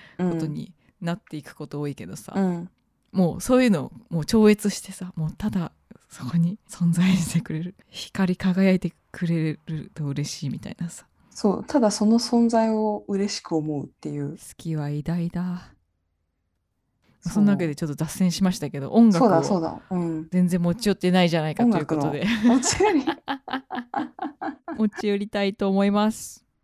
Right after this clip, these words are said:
Speaker 2: そう、まあ、でも今回の音楽の持ち寄りは、こう、
Speaker 1: うん。
Speaker 2: 最近の、こう、新しい音楽というよりかは、なんか、
Speaker 1: うんうん。
Speaker 2: 今、最近のムードとして、この間支笏湖にね、あの、
Speaker 1: うんうん。
Speaker 2: で、ライブをした時に一曲目、やっぱ支笏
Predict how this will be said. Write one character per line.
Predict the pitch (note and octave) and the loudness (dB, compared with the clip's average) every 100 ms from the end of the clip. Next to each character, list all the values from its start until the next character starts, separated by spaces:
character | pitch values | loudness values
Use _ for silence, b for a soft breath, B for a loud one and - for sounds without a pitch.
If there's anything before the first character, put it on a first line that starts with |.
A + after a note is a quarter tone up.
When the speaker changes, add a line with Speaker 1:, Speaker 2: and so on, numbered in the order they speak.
| _ _ _ F#3+ | _ _ _ -14
Speaker 2:
そ | F3 | -6
う、 | F3+ | -2
ま | A#3+ | -2
あ、 | |
で | D#4+ | 0
も | B3+ | -2
今 | F4+ F#4 | -2 -4
回 | - G#3+ | -4 0
の | G#3 | 2
音 | A3 G#3 | 2 2
楽 | G#3 F3 | 0 -2
の | F3 F3 | 0 0
持 | E3+ F3+ | -2 -4
ち | A#3 | -2
寄 | G3+ | 0
り | G#3 G#3+ | 2 2
は、 | C4+ B3+ G#3 G#3+ | 4 2 2 0
こ | F3+ F3+ F3 - | 2 2 0 -4
う、 | |
Speaker 1:
う | |
ん。 | A3+ F3+ | -10 -12
Speaker 2:
最 | - A#3+ A#3+ | -4 0 0
近 | B3+ A#3+ A#3 A3+ _ _ _ - | 2 4 4 2 _ _ _ -4
の、 | G#3+ G#3 G3+ - - | 0 2 2 0 -4
こ | G3+ F#3+ F#3 F3+ | 0 2 2 0
う、 | G3 G#3+ | 0 0
新 | A3 | 0
し | A#3 A#3+ | 0 0
い | |
音 | G#3 F#3+ | 2 0
楽 | F3 - | -2 -6
と | F#3 | -4
い | E3+ | 0
う | F3 | 0
よ | |
り | E3+ | -2
か | E3+ D#3+ | -6 -4
は、 | F#3+ A3 G3 - - | 0 2 0 -2 -6
な | G#3 F#3+ | -2 -2
ん | |
か、 | - D#3+ | -2 0
Speaker 1:
う | B3+ | 2
ん | |
う | |
ん。 | F#3+ | 2
Speaker 2:
今、 | - F#3+ | -2 -6
最 | F3 G#3+ F#3+ | -2 -4 -2
近 | F#3+ F#3 | -2 0
の | F#3+ | 0
ム | G3+ | 0
ー | F#3+ | 0
ド | E3+ | -4
と | E3+ | -10
し | - | -12
て、 | - G3+ F#3+ - _ _ | -6 -4 -4 -6 _ _
こ | G#3+ | -2
の | G#3 | 0
間 | G#3 G#3 | 0 -4
支 | - | -6
笏 | C#4+ - - | -6 -6 -6
湖 | E3+ | -4
に | D3+ D#3 | -4 -2
ね、 | G#3 - B B B - | -4 -6 B B B -4
あ | E3 | -2
の、 | D#3 D3+ | 0 2
Speaker 1:
う | |
ん | A3+ | 4
う | |
ん。 | |
Speaker 2:
で、 | E3 | 6
ラ | E3+ | 4
イ | E3 | 4
ブ | E3 | 2
を | D#3+ | 0
し | - | -2
た | F3+ | -6
時 | F3+ D3 | -6 -8
に | D3+ D3+ | -8 -8
一 | - | -2
曲 | A#3+ B3+ A3+ | -2 2 4
目、 | A3+ A3 | 4 4
や | A3 _ _ _ _ _ _ - | 0 _ _ _ _ _ _ -8
っ | |
ぱ | F#3 | -6
支 | - | -6
笏 | - - | -8 -10